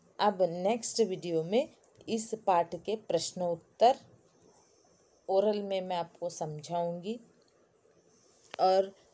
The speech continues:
आपको orally में बोलूँगी और इसके नोट्स भी भेजती हूँ। तो ठीक है बच्चों, आपको ये पाठ समझ में आया होगा। अगर नहीं समझ में आया तो प्लीज मुझे आप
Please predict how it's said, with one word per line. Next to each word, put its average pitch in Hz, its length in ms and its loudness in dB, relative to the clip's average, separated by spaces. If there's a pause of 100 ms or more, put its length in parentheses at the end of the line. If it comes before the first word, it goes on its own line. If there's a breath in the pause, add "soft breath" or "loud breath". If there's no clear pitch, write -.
(140)
आपको 170 280 -2 (180)
orally 185 260 -2
में 196 200 -4
बोलूँगी 180 380 -2
और 240 160 2
इसके 190 260 -10
नोट्स 175 540 -6
भी 196 120 -2
भेजती 170 440 -6
हूँ। 226 220 -4 (400 soft breath)
तो 170 100 -6
ठीक 175 320 -8
है 190 80 2
बच्चों, 180 340 -4 (340 soft breath)
आपको 160 280 -6
ये 170 120 -2
पाठ 180 320 0
समझ 165 360 -6
में 180 120 -4
आया 165 260 2
होगा। 185 320 -2 (280 loud breath)
अगर 196 280 6
नहीं 196 260 0
समझ 190 320 0
में 170 180 -6
आया 160 160 -2
तो 208 160 -4 (400 soft breath)
प्लीज 220 260 0
मुझे 196 380 -2 (300 soft breath)
आप 196 220 -4